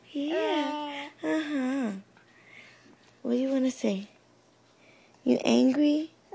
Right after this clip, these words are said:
Yeah? Hey. You angry? You angry because you had the hiccups? Yeah? What happened?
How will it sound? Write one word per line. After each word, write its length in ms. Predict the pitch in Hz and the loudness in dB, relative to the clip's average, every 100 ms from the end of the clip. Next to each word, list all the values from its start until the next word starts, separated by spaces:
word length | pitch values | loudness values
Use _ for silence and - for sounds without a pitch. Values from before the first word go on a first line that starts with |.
| 370 427 554 - - | -12 -12 -14 -20 -10
Yeah? 560 | - 294 302 320 339 349 - - _ _ - - 403 - _ - - | 0 2 4 2 0 -4 -12 -20 _ _ -10 -8 -8 -12 _ -20 -12
Hey. 320 | 269 240 185 - - _ _ _ _ _ _ _ _ _ | -2 -2 -2 -8 -20 _ _ _ _ _ _ _ _ _
You 120 | 226 | -8
angry? 560 | - 240 233 202 185 160 _ _ _ - - - - - - 285 - _ - | -2 0 0 -2 -6 -10 _ _ _ -20 -20 -20 -20 -16 -14 -14 -18 _ -12
You 120 | - | -8
angry 260 | - 220 233 | -6 -4 -2
because 320 | 233 233 233 | -4 -4 -4
you 100 | 214 | -2
had 100 | 214 | -4
the 80 | 208 | -4
hiccups? 680 | 202 226 277 277 - - - _ _ _ _ _ - _ _ _ _ - - _ _ _ _ _ _ _ _ _ _ | -8 -8 -8 -10 -12 -14 -16 _ _ _ _ _ -20 _ _ _ _ -20 -20 _ _ _ _ _ _ _ _ _ _
Yeah? 260 | - 262 269 285 - - _ _ _ _ _ _ _ _ _ _ _ _ _ _ | -10 -10 -10 -16 -20 -20 _ _ _ _ _ _ _ _ _ _ _ _ _ _
What 120 | 208 | -12
happened? 360 | 202 185 - | -10 -12 -14